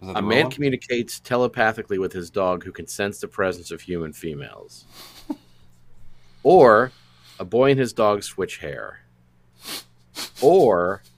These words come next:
Speaker 2: Kurt runs out of ketchup and fire, so he has to raw dog.
Speaker 1: Hmm.
Speaker 2: What art? It's, it's art, man.
Speaker 1: I think the pickle weeps one, it must have been mine. I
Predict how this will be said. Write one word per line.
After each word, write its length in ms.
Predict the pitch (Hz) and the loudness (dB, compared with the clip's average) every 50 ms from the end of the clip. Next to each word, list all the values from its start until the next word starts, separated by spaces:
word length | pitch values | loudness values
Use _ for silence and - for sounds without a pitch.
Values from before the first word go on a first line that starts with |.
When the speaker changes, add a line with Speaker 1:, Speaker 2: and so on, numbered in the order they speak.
| _ _ _ _ _ _ _ _ | _ _ _ _ _ _ _ _
Speaker 2:
Kurt 240 | - - 160 170 - | -2 0 2 2 2
runs 240 | 151 156 151 120 139 | 2 -2 0 0 2
out 80 | 135 | 0
of 140 | 127 107 - | 0 0 -4
ketchup 460 | - - - - - - 113 101 - - | -4 -4 -4 -4 -2 -2 -4 -4 -4 -6
and 140 | 104 101 92 | -10 -12 -12
fire, 560 | - - 110 104 101 95 85 82 85 87 - _ | -8 -2 0 0 0 0 -2 -4 -6 -8 -10 _
so 220 | - - 104 95 | -12 -10 -10 -8
he 140 | 95 98 90 | -8 -10 -4
has 260 | 92 104 104 101 - | -2 -2 -2 -2 -4
to 120 | - 98 | -8 -8
raw 300 | 92 90 95 92 95 92 | -8 -4 -2 -2 -2 -2
dog. 480 | 80 71 - 55 55 53 50 50 _ - _ _ _ - - - - - - _ _ _ _ _ | -4 -6 -10 -14 -14 -14 -16 -18 _ -20 _ _ _ -20 -20 -20 -20 -20 -20 _ _ _ _ _
Speaker 1:
Hmm. 200 | - 107 120 104 - - _ _ _ _ _ _ _ _ _ _ _ _ - - | -12 -10 -10 -10 -12 -14 _ _ _ _ _ _ _ _ _ _ _ _ -20 -10
Speaker 2:
What 160 | - 120 - - | -8 -8 -8 -6
art? 280 | - 80 76 76 - - _ _ _ _ _ _ | -8 -8 -8 -8 -10 -14 _ _ _ _ _ _
It's, 200 | 113 - - - - | -20 -20 -20 -16 -12
it's 260 | - 87 - - - - | -12 -12 -12 -14 -16 -12
art, 320 | 80 85 87 87 80 - - | -8 -6 -6 -6 -6 -8 -10
man. 460 | 90 90 90 90 87 87 87 - - _ _ _ _ - | -10 -8 -8 -6 -6 -8 -8 -10 -12 _ _ _ _ -20
Speaker 1:
I 60 | - 90 | -18 -14
think 200 | 98 117 123 117 | -10 -10 -8 -8
the 80 | 117 87 | -10 -10
pickle 420 | - 113 113 - - 101 92 87 | -8 -10 -10 -8 -8 -10 -8 -8
weeps 300 | 90 95 95 - - - | -8 -8 -10 -10 -12 -12
one, 180 | 87 85 80 78 | -10 -10 -10 -10
it 80 | 80 | -10
must 240 | 82 87 92 - - | -10 -8 -10 -10 -10
have 100 | - 80 | -14 -16
been 140 | 78 73 73 | -16 -14 -14
mine. 360 | 73 80 78 76 76 73 - | -12 -12 -12 -12 -14 -16 -14
I 240 | - 87 92 85 78 | -12 -12 -12 -12 -14